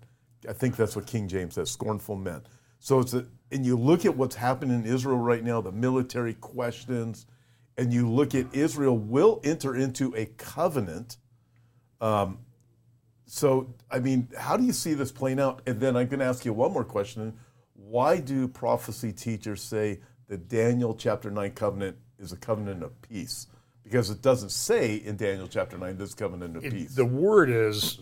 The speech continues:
Speaker 2: uh, gabar, which means, like,
Speaker 1: To confirm.
Speaker 2: strengthen.
Speaker 1: That's to
Speaker 2: And,
Speaker 1: confirm.
Speaker 2: and so when I was sort of trying to unpack that and digging through the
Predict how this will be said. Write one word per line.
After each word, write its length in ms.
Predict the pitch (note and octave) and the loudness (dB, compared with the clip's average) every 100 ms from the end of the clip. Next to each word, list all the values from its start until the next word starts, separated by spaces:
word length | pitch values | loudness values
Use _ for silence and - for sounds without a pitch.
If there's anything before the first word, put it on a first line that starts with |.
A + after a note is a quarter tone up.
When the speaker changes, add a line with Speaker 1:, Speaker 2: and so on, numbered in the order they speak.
| - | -12
Speaker 2:
uh, 460 | - C3 G#2 E2+ E2+ | -10 -4 -2 -2 -4
gabar, 720 | F2 G2+ F2 A#2 A#2+ F#2+ E2+ | -4 -6 0 4 6 4 0
which 260 | F2 - - | -6 -10 -10
means, 360 | G#2 F#2 - | -8 -8 -6
like, 180 | G2+ F2+ | -6 -4
Speaker 1:
To 260 | - - B2 | -4 -2 2
confirm. 240 | C3 C3 | 4 4
Speaker 2:
strengthen. 380 | B2+ A2 F2+ F2 | 4 2 0 0
Speaker 1:
That's 180 | G2+ - | -2 0
to 40 | |
Speaker 2:
And, 120 | C#3 | -2
Speaker 1:
confirm. 220 | - F#2+ - | -2 -2 -2
Speaker 2:
and 80 | |
so 140 | - E3+ | -2 -2
when 160 | E3+ | -2
I 100 | D3+ | -2
was 160 | F3 E3 | -2 -4
sort 220 | - D#3 | -2 0
of 160 | B2+ F#2+ | -2 -4
trying 300 | - C3+ B2 | -4 -2 0
to 80 | A2+ | -2
unpack 460 | G#2 - G2 G2+ | -4 -6 -6 -4
that 280 | A#2 G#2+ G#2 | -2 -2 -2
and 300 | G2 F#2 E2+ | -4 -10 -12
digging 280 | A2+ G2+ G2+ | -8 -6 -8
through 220 | - G#2+ | -6 -4
the 100 | G2 | -4